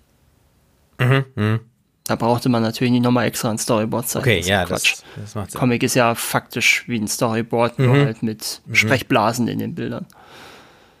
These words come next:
Speaker 1: Genau.
Speaker 2: Auch schön, wie er da einfach aus dem Fenster springt und hier
Speaker 1: Ja.
Speaker 2: wie so ein Eiskunstläufer da ausweicht.
Speaker 1: Ja.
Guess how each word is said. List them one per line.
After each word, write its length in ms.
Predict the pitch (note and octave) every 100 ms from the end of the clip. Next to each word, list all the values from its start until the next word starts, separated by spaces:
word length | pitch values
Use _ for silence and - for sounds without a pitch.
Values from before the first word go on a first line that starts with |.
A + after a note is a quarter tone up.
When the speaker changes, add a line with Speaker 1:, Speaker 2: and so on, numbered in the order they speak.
| _ _ _
Speaker 1:
Genau. 280 | - G2 F2+
Speaker 2:
Auch 80 | A#2
schön, 280 | - A2+ B2
wie 60 |
er 100 | B2+
da 120 | C3
einfach 200 | B2 C3
aus 120 | C#3 -
dem 100 | B2+
Fenster 380 | C#3+ D#3 E3+ C#3
springt 460 | - D#3 E3 -
und 140 | B2 -
hier 280 | C#3+ C#3 G2
Speaker 1:
Ja. 220 | F#2+ F2+ -
Speaker 2:
wie 100 | C3
so 160 | A#2+ B2
ein 140 | B2
Eiskunstläufer 960 | A2 C#3 - E3+ D3+ - D3 C#3+ C#3 C3+
da 420 | C3+ C3 C3+ C3 _ _ _ _ -
ausweicht. 760 | F#3+ - C#3+ C3+ C#3 - - _ _ _ _ _ -
Speaker 1:
Ja. 240 | F#2+ F2